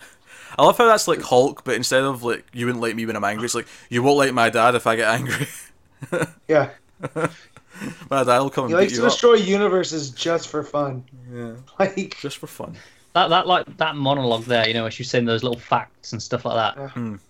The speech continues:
Speaker 3: Those are some of the best parts of the issue. I think just the, the voice for those parts
Speaker 1: Yeah.
Speaker 3: is just completely nailed.
Speaker 1: Because she has, like, a bit of attitude, she has a bit of a character, like, s-, like, shining through that, you know?
Speaker 3: Yeah.
Speaker 2: Yep.
Speaker 1: Whereas a lot of it is just, you know, "Oh, she's here, then she's there, then she has amnesia."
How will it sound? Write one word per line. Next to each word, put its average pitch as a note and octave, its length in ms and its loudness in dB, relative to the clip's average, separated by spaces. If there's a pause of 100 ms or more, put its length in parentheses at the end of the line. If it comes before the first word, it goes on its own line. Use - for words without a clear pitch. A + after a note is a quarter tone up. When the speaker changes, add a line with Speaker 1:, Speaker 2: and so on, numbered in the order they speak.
Speaker 3:
Those C#3+ 220 2
are C#3+ 40 -6
some C#3+ 180 -4
of C3 60 -2
the B2 60 -4
best A#2+ 260 -4
parts A#2 180 -2
of - 40 -16
the G#2+ 80 -6
issue. G#2 160 -6
I A#2 40 -6
think B2+ 240 -6
just - 240 -10
the, B2 200 0 (180)
the A#2+ 80 -2
voice A#2+ 420 2
for A#2 140 -4
those A2 300 -2
parts G#2+ 360 -2
Speaker 1:
Yeah. B3+ 180 4
Speaker 3:
is F#2+ 120 0
just - 260 -14
completely A2+ 460 -6
nailed. G2+ 340 -10 (120)
Speaker 1:
Because C#3 260 -8
she D3 120 -6
has, C#3+ 200 -4
like, C3+ 80 -12
a B2 60 -6
bit A2+ 100 -2
of A2+ 100 -2
attitude, D3+ 460 0
she - 120 -8
has A#2 80 -2
a A#2 40 -8
bit G#2+ 100 -2
of F#2 60 -8
a A2 40 -10
character, B2 520 -2
like, A#2+ 180 -8
s-, - 200 -12 (140)
like, A#2+ 200 -4
shining B2 380 0
through A#2 240 -4
that, C#3+ 280 0 (300)
you B2+ 100 -10
know? C3+ 180 -8
Speaker 3:
Yeah. G2 200 -4 (180)
Speaker 2:
Yep. - 160 -14 (400)
Speaker 1:
Whereas A2+ 640 -4
a G#2 80 -2
lot A2+ 200 2
of G#2+ 100 -8
it F#2+ 140 -2
is G#2 120 -6
just, - 320 -12
you G2+ 60 -10
know, G2+ 100 -10 (180)
"Oh, A2 240 2
she's - 220 -6
here, A2+ 220 -2
then A2 120 -6
she's A2 160 -8
there, A2+ 160 -2
then G#2 120 -10
she A#2+ 80 -4
has A2+ 100 0
amnesia." A2 440 -4